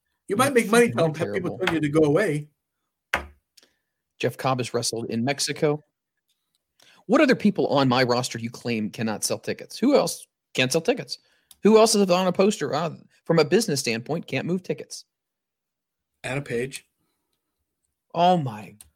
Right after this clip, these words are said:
Speaker 2: God. I'm
Speaker 1: Thunder
Speaker 2: not even
Speaker 1: Rosa.
Speaker 2: gonna take time to address that. I'm not even gonna take time to address that.
Speaker 1: That's pretty much it. Okada, yes. Tanahashi, yes. Randy
Speaker 2: Adam
Speaker 1: Orton,
Speaker 2: Page.
Speaker 1: yes. A J, yes.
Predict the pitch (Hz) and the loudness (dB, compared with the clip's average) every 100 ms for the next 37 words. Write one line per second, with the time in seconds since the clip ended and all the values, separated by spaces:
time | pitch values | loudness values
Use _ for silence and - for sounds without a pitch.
0 | _ 131 127 131 - _ _ _ _ _ | _ -18 -16 -16 -18 _ _ _ _ _
1 | _ _ _ _ _ _ _ - 135 135 | _ _ _ _ _ _ _ -6 0 2
2 | 135 - 127 131 113 113 117 98 95 110 | 4 2 0 -4 -4 -4 -2 -4 -4 -8
3 | - 69 - _ _ _ _ _ _ _ | -8 -10 -12 _ _ _ _ _ _ _
4 | _ - - _ - - _ _ _ _ | _ -20 -20 _ -20 -20 _ _ _ _
5 | _ _ - 123 131 127 131 131 123 117 | _ _ -4 0 2 2 2 0 -2 -4
6 | 113 110 110 104 101 98 - - - _ | -6 -6 -6 -6 -6 -8 -10 -16 -18 _
7 | - 233 233 175 139 - 107 _ _ _ | -8 -6 -2 -2 -2 -8 -14 _ _ _
8 | _ _ _ _ _ _ _ _ _ - | _ _ _ _ _ _ _ _ _ -6
9 | 151 147 175 180 196 143 104 - - 156 | -4 2 4 4 2 -2 -8 -8 -4 -2
10 | 151 165 - 170 123 - - 135 127 147 | 0 -2 -4 -6 -8 -8 -4 2 4 4
11 | 175 123 127 120 - _ _ - 175 175 | 2 2 0 -4 -10 _ _ -2 -2 2
12 | 185 190 180 135 110 - - | 2 0 -2 -8 -8 -8 -16